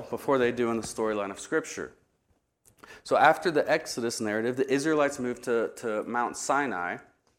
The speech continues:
which stands in the way, so to speak, of the, of the Canaanite promised land. But Sinai is going to be very central to the story, which is, is indicated to us in,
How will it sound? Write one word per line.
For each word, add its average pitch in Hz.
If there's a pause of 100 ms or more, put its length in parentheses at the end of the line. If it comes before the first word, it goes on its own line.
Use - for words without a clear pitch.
(640)
which 139
stands 170
in 160
the 143
way, 151
so 156
to 127
speak, -
of 120
the, 113 (140)
of 113
the 117
Canaanite 123
promised 139
land. 65 (720)
But -
Sinai 156
is 120
going 127
to 123
be 117
very 151
central 135
to 117
the 107
story, 101 (1080)
which 120 (1400)
is, 110
is 117
indicated 143
to 120
us 123
in, 113